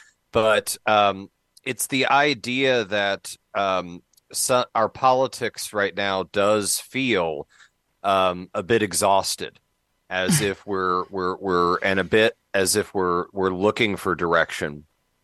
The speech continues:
Speaker 1: And how can we think about, um, our engagement with the political order in a way that, um, both is, uh,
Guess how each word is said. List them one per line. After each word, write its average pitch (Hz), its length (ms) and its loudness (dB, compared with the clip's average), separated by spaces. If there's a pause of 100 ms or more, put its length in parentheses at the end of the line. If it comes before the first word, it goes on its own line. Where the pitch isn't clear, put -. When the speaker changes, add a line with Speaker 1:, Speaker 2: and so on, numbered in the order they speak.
(200)
Speaker 1:
And 110 160 0
how 127 300 6
can 110 340 -6
we 101 460 -4 (580)
think 127 460 -2
about, 95 560 2 (340)
um, 85 540 -2 (680)
our 101 240 4
engagement 104 720 -4
with 95 140 -6
the 87 80 -10
political 98 480 0
order 87 480 0
in 92 180 -4
a 90 80 0
way 95 380 4
that, 90 240 2 (600)
um, 90 460 2 (640)
both 113 480 -2 (360)
is, 107 560 -4
uh, 92 240 -2